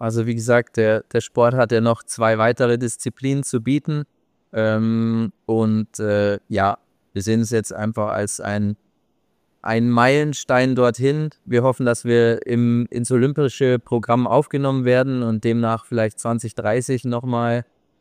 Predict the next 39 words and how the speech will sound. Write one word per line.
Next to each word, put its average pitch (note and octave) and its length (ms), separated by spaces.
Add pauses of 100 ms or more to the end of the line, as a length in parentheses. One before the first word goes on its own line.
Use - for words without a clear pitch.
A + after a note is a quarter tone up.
ähm, A#2 640 (180)
antreten. A#2+ 720
Äh, A2 100
ja, G#2 220 (880)
äh, A2+ 140
no-, A#2 160
dass, A2+ 260
dass A#2 180
der A#2 80
Sport B2+ 280
noch B2 100
mal A#2+ 140
präsent B2 500
sein C3 300
darf. B2 260
Ob A#2+ 160
wir A2+ 80
dort A2+ 180
antreten, B2 640 (120)
wird A#2+ 180
man A#2 160
sehen. B2+ 300 (320)
Ähm, A#2+ 480 (800)
aber, A#2 640
äh, A2 160
vielleicht A#2 560
wird, B2 180 (160)
ähm, A#2 340
in A#2+ 200
dem A#2+ 260
Zug, C3+ 300
dass A2+ 200
wir A2+ 280
als G#2+ 180
Programmsportart A#2+ 920
aufgenommen A#2 640
we-, A#2 200
ähm, A2 360
werden, A2+ 600